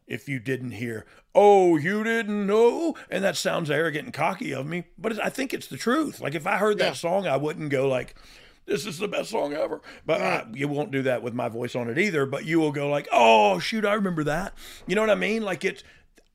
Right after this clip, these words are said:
Speaker 1: I didn't ask 'em to give me different music because it didn't fit my furniture and my
Speaker 2: Right.
Speaker 1: personality. It's, I took what you gave me and I did something with it.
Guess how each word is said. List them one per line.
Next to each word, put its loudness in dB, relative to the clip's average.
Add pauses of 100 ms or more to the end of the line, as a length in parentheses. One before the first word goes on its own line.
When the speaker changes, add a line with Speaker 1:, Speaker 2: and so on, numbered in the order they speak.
(160)
Speaker 1:
I 0
didn't -2
ask 0
'em 0
to 2
give 2
me -2
different -4
music -2
because 2
it -10
didn't -2
fit -6
my 0
furniture -6 (400)
and -8
my -8
Speaker 2:
Right. 0
Speaker 1:
personality. -8 (320)
It's, -2 (760)
I 2
took 0
what 0
you -4
gave 2
me 0
and 0
I 2
did 0
something -4
with -8
it. -14